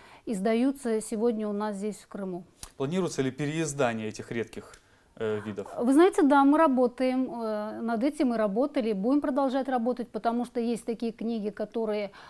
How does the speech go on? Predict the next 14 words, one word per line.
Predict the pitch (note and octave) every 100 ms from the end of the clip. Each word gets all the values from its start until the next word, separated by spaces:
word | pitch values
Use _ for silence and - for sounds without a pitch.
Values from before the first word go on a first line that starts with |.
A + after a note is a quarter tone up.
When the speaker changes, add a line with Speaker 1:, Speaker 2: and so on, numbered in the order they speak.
| - - -
Speaker 1:
а, | - F#3+
в | -
фонде | B3+ A3 A3+
нашей | A3+ G3+ A3
библиотеки, | A3+ A3 B3+ C4 B3+ G#3+
а |
может | A3+ G#3+ G#3
быть, | G3+
даже | F#3+ G#3+ G#3+
в | -
Крыму | A3+ G#3+ G3+
в |
единственном | A3+ G3 G3 - A#3 A#3+
экземпляре. | A#3 B3 B3 B3 B3+ C4+ C#4